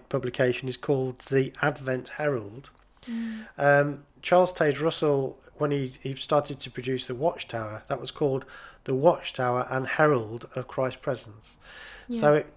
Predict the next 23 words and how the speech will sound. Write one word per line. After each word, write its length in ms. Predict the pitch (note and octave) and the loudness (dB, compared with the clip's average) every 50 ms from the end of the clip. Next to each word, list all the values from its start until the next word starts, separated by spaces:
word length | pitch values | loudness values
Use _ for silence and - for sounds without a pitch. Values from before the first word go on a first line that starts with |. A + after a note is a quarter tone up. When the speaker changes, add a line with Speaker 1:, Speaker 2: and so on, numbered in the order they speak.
| _ - | _ -2
Speaker 1:
you 100 | E3+ E3+ | 2 4
know, 180 | D#3 C#3 C3+ | 6 6 6
it's, 340 | C3+ - C#3+ D3 C#3 - - - | 6 4 2 2 0 -2 -4 0
it's 180 | E3+ E3 C3+ - | 0 0 0 -2
very, 420 | - C#3+ C#3+ E3 F#3 G3 G#3 G#3 F#3 | -8 -2 4 8 8 8 8 8 6
very 280 | D3+ D#3 D3+ C#3+ D3 | 6 4 4 4 2
similar. 440 | C#3 - - C#3 B2+ B2 A2 A2 G#2+ | 0 0 0 0 -2 -2 -6 -8 -8
So, 140 | - - C#3 | -4 -4 0
yeah, 180 | C#3 D3 D3+ C#3+ | 2 2 4 4
I 120 | D3+ D#3+ | 6 6
agree 460 | D#3+ D3 - D#3+ E3 F3 E3+ D3+ C3+ B2 | 4 4 4 6 6 8 8 8 6 2
that 140 | B2+ B2 | 2 0
it's, 380 | C3 B2 - - - - - - | 0 -2 -2 -4 -4 -4 0 2
um, 260 | C#3 C3+ B2+ B2+ B2 - _ - - - - _ _ _ - - - | 2 2 2 0 -6 -10 _ -20 -20 -20 -20 _ _ _ -20 -2 -2
and 140 | D3 D3 D3+ | 0 4 6
whilst 280 | F3 F3+ E3+ F3 - | 6 6 6 6 2
it's 200 | D#3+ B2 - - | 0 0 0 2
not 380 | E3 E3+ E3 D3+ D3+ - - - - - - - - - - - - _ _ - | 6 8 8 8 6 2 -6 -18 -20 -20 -20 -20 -20 -20 -20 -20 -20 _ _ -10
exactly 300 | - C3+ D#3+ C#3+ - D3 | 0 0 0 0 0 -2
the 60 | C3 - | -2 2
same 300 | - A3+ B3 B3+ A3 E3 | 4 4 4 4 4 2
group, 400 | B2 B2 A2+ A#2 A2+ - - - _ | 2 0 0 0 -2 -6 -12 -8 _
it, 260 | - D3+ D3+ - - | -2 -2 -2 -4 -12